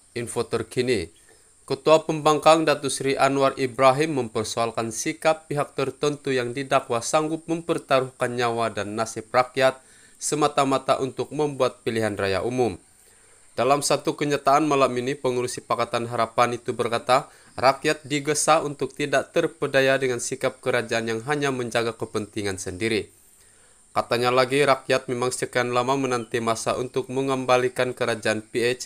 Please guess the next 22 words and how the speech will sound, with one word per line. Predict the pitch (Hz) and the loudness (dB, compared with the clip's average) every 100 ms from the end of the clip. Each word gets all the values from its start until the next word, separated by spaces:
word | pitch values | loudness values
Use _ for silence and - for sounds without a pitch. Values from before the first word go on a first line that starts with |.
| - - - - | -16 -20 -14 -2
namun | 120 135 143 123 | 0 0 0 2
waktu | 139 - - 147 | 2 0 -4 0
yang | 139 135 | 2 0
dipilih | 139 135 135 135 | -4 -4 -4 -4
untuk | 131 127 | -4 -6
diadakan | 127 120 123 127 123 - | -2 0 0 -2 -4 -4
P | - | -2
R | - 135 135 | 2 4 2
U, | 151 | -4
terutanya-, | - 135 127 - 123 123 - | -2 -2 -2 -2 -2 -4 -4
terutamanya | 143 143 131 - 131 127 127 139 | -2 0 -2 2 2 4 0 0
dalam | 131 117 113 117 | 0 0 0 -4
musim | 113 113 110 | -8 -8 -2
banjir | 113 113 107 | -2 -2 -4
akan | - 113 | -4 -4
datang, | 113 - 127 135 139 - _ _ _ _ 110 | -4 2 4 4 0 -14 _ _ _ _ 0
berkemungkinan | 156 165 165 160 151 151 147 143 139 | 2 2 0 -2 0 2 2 4 2
akan | - 135 131 | 0 0 0
mewujudkan | 135 131 127 127 131 120 | 0 0 -2 -2 -2 -2
risiko | 123 127 127 131 | -2 -4 -4 -4
kepada | 120 - 107 | -4 -4 -2
masyarakat. | 104 101 110 110 120 107 | -2 -4 -2 0 2 2